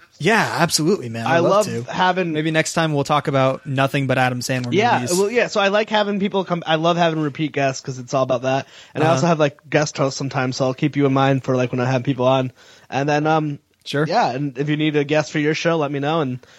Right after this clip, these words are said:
Speaker 2: I'm sure I'll talk to you in the meantime. But where could people find you online?
Speaker 1: Um, hmm, let's see, I usually have this written out.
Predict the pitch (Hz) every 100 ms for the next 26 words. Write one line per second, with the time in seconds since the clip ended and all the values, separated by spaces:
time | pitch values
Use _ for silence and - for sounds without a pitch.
0 | - - 127 131 147 131 - 127 147 127
1 | 127 139 135 127 139 170 196 202 196 190
2 | 180 185 180 170 165 190 127 - _ _
3 | _ _ _ _ _ _ _ _ _ _
4 | _ _ _ _ _ - 151 156 156 160
5 | 160 151 - 156 151 139 127 123 127 -
6 | 131 127 127 127 123 120 135 127 127 131